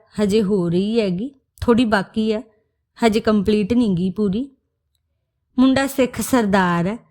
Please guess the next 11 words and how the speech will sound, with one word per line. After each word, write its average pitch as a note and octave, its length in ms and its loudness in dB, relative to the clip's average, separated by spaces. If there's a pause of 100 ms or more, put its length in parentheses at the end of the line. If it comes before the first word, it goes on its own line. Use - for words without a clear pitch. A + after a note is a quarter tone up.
(140)
ਫੈਮਿਲੀ A#3 500 0
ਵੈਸ਼ਨੂ G#3+ 580 0
ਆ, A#3 100 -6 (220)
ਨਸ਼ੇ A#3+ 280 0
ਪੱਤੇ G#3+ 340 -4
ਤੋਂ G#3 200 -2
ਰਹਿਤ F3 360 -2
ਹੈ G3 100 2
ਜੀ। G3 180 -4 (480)
ਨਕਸ਼ੇ C4 380 2
ਟਾਈਪ A#3 340 0